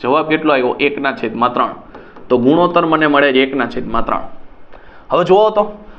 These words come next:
આ પાંચસો છોતેર છે, અહીંયા તમે કેટલા કર્યા? છસો. તો ઉમેર્યા ને, તો પાંચસો છોતેરમાં કેટલા ઉમેર્યા? તમે કહેશો, "સાહેબ, પાંચસો છોતેરમાંથી છસો બનાવવા માટે મેં ચોવીસ ઉમેર્યા." તો ચોવીસ અહીંયા ઉમેર્યા એટલે પ્લસ.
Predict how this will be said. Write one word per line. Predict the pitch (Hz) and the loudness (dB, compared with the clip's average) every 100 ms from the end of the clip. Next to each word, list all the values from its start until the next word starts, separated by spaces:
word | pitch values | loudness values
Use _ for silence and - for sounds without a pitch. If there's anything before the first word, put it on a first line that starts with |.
| - | -8
આ | - | -6
પાંચસો | - 160 196 180 208 | 0 0 0 0 2
છોતેર | 196 - 175 - 190 135 | 2 0 0 2 2 2
છે, | 123 160 | 0 -2
અહીંયા | - 160 170 | -2 -4 -2
તમે | 175 | -2
કેટલા | 170 180 170 | 0 0 0
કર્યા? | 143 131 120 | 0 0 0
છસો. | - 170 - 113 - - - - - - - - - | -2 -2 -2 -4 -4 -12 -12 -10 -8 -6 -6 -10 -6
તો | 123 | -2
ઉમેર્યા | - 151 180 220 277 | 0 2 2 2 0
ને, | 202 - - - - - - | -4 -12 -18 -20 -20 -18 -10
તો | 135 | -2
પાંચસો | 143 185 - 208 | 0 0 0 2
છોતેરમાં | 208 - 170 190 196 190 - | 2 0 0 2 2 2 0
કેટલા | 190 202 180 | 0 2 2
ઉમેર્યા? | 147 135 123 120 - - - - - - - - | 2 0 0 -2 -4 -20 -20 -20 -20 -20 -20 -6
તમે | 131 139 | -4 -2
કહેશો, | 139 135 139 | -2 -2 -2
"સાહેબ, | 151 147 | -2 -2
પાંચસો | - 135 139 - 170 | 0 0 -2 0 -2
છોતેરમાંથી | - 139 139 170 139 123 123 170 180 180 | -2 -6 0 0 2 2 2 0 0 0
છસો | 165 185 | 2 0
બનાવવા | 139 131 135 | 2 2 2
માટે | 127 135 165 | 2 0 0
મેં | 135 - | 0 2
ચોવીસ | 175 180 127 | 2 4 4
ઉમેર્યા." | 131 120 98 78 - - - - - | 2 0 -4 -8 -14 -20 -20 -20 -12
તો | - | -8
ચોવીસ | 113 135 139 147 147 | -2 2 4 2 0
અહીંયા | 139 135 135 | 0 0 0
ઉમેર્યા | 170 160 120 | 0 0 0
એટલે | 107 127 | -2 -2
પ્લસ. | 127 123 - | 0 0 -2